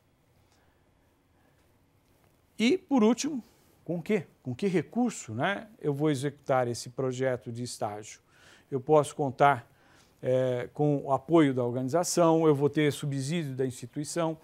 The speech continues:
você tem um orientador interno na organização, você tem um orientador externo à, à organização que é orientador,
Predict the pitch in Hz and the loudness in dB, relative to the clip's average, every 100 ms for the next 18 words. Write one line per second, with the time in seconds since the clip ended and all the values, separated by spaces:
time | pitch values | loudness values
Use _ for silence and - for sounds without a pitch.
0 | - - - 135 - 170 156 143 143 135 | -20 -20 -10 -4 0 2 2 2 0 -2
1 | 131 131 131 127 160 175 165 160 170 170 | -4 -4 -4 -6 -6 4 4 4 0 -12
2 | _ _ _ - 117 120 117 131 165 160 | _ _ _ -10 -6 -4 -4 -2 -2 -2
3 | 175 165 135 - - 135 135 135 131 127 | -2 -2 -4 -10 -12 -8 -6 -8 -8 -10
4 | 117 127 151 - - 165 160 127 110 - | -8 -8 -10 -14 0 4 4 2 -8 -14
5 | _ _ _ _ 123 127 131 131 139 135 | _ _ _ _ -6 -2 -2 -2 -2 0
6 | 139 135 139 131 127 139 131 120 156 147 | 0 0 0 -2 -4 -6 -6 -8 -4 0
7 | 147 139 127 131 127 131 117 127 123 | 2 2 -2 -2 -4 -6 -6 -4 -4